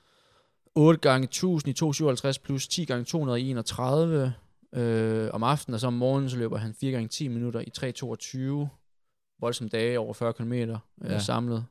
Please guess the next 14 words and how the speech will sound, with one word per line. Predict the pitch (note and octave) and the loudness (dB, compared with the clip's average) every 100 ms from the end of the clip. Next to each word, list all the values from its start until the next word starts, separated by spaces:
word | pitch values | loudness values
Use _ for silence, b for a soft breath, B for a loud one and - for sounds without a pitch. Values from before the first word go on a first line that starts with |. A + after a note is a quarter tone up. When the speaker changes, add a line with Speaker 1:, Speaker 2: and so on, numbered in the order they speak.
| _ | _
Speaker 1:
Dem | A#2+ | -4
kører | A#2+ A2+ | 2 2
han | A2 | 4
bare | A2 | 2
back | - A#2+ | 4 2
to | - | 0
back, | A#2 A2+ - - | -2 -2 -2 -10
eller | - A#2 - - | -10 -10 -14 -14
du | B2+ | -6
ved, | B2+ | -4
tre | - B2 | -2 -2
gange | A2 A2+ | 0 0
om | |
ugen. | A#2 B2 | 0 -2